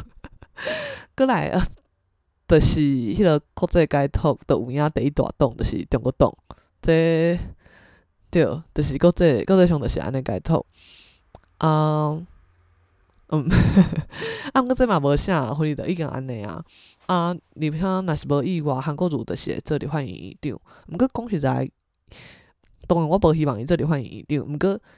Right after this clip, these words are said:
迄是选举进程嘛，我尽量拍拼看会当互伊莫做无，对无？就互民进党若过半，安尼伊就会当莫做。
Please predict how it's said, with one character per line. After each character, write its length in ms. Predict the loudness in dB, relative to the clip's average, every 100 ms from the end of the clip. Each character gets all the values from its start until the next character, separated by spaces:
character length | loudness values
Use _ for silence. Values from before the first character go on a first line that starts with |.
| _
迄 140 | -2 2
是 240 | 2 0
选 220 | -2 -2
举 120 | -2
进 220 | -4 -6 -8
程 160 | -12
嘛， 180 | -14 -14
我 680 | -4 -2 -2 -2 -4 -6 -10 _ _ _ _ _ -8
尽 140 | -4
量 160 | -4 -4
拍 180 | -2 -2
拼 200 | -2 -6
看 260 | -2 -2 -2 -6
会 80 | -2
当 140 | -2
互 120 | -2
伊 60 | -4
莫 160 | -4 -4
做 200 | -6 -6
无， 240 | -6 -8 _ _
对 80 | -6
无？ 160 | -4 -6 _ -2
就 120 | 0
互 300 | 2 0 -2
民 120 | -4
进 80 | -4
党 140 | -4 -6
若 100 | -2
过 160 | 0 0
半， 180 | -4 -6
安 80 |
尼 100 | -6
伊 40 | -6
就 80 | -8
会 40 |
当 120 | -8
莫 120 | -6 -6
做。 180 | -8